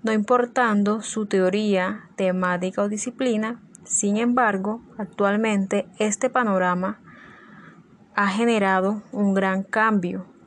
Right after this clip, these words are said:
ya que cada vez gana mayor prestigio en el mundo académico. Según Jiménez Domínguez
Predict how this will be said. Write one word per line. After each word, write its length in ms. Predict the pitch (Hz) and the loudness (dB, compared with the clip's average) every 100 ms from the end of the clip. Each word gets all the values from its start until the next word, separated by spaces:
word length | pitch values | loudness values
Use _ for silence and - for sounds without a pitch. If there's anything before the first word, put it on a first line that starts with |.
| - - | -16 -10
ya 400 | 180 214 196 185 | -4 0 0 2
que 180 | 208 | -2
cada 340 | 208 208 220 226 | 0 2 4 4
vez 360 | 220 220 - - | 4 2 -2 -6
gana 320 | 208 190 190 | -2 0 0
mayor 360 | 202 196 196 208 | 0 0 0 0
prestigio 760 | 226 214 - 240 208 233 233 - - | -2 -2 -2 -2 0 0 -2 -4 -4
en 160 | 226 | -2
el 120 | 214 | 0
mundo 260 | 180 160 156 | 0 0 -2
académico. 680 | 156 175 220 220 - - - - - - - _ _ - - - - - - - - - - | -2 0 2 0 -2 -10 -20 -20 -20 -20 -20 _ _ -20 -20 -20 -20 -20 -20 -20 -20 -20 -14
Según 420 | - 233 226 226 | 0 2 4 4
Jiménez 520 | 233 233 233 247 277 | 4 4 4 2 2
Domínguez 580 | 294 240 208 202 214 | 2 2 2 2 0